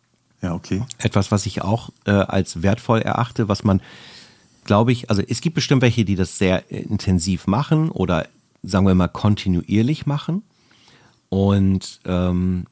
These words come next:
Speaker 2: das ist das Thema Workshops. Dass wenn jemand weiß,
Speaker 1: Die kann man auch verschenken, ja.
Speaker 2: Genau, dass man halt weiß, pass auf,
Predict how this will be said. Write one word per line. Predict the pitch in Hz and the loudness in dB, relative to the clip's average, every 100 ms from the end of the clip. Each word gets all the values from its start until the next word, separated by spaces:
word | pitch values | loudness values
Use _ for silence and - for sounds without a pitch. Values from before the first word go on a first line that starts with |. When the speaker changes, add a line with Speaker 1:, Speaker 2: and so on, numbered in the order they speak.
| _ | _
Speaker 2:
das | - 85 | -8 -6
ist | 113 | -4
das | 127 - | -4 -6
Thema | - 98 90 90 117 - _ _ - | -2 2 2 2 -2 -6 _ _ -6
Workshops. | 90 85 - - - - - _ _ _ _ _ _ _ _ _ - _ - | -4 -2 -6 -10 -10 -16 -18 _ _ _ _ _ _ _ _ _ -20 _ -8
Dass | 92 - | -6 -2
wenn | 95 95 95 87 - - | 0 2 2 -2 -8 -8
jemand | 98 92 90 82 82 | -2 2 2 0 -4
weiß, | 90 123 160 - - - _ _ _ - | -4 -4 -6 -12 -16 -20 _ _ _ -10
Speaker 1:
Die | - | -10
kann | - 95 | -6 -2
man | 104 | 0
auch | 107 - | -2 -6
verschenken, | - - - 82 - - | -8 -10 -10 -12 -14 -20
ja. | - - | -20 -8
Speaker 2:
Genau, | 101 139 101 - | 0 2 2 -2
dass | - - | -4 2
man | 101 | 2
halt | 104 92 | 4 2
weiß, | 107 117 | 0 0
pass | 101 | -2
auf, | 104 | -4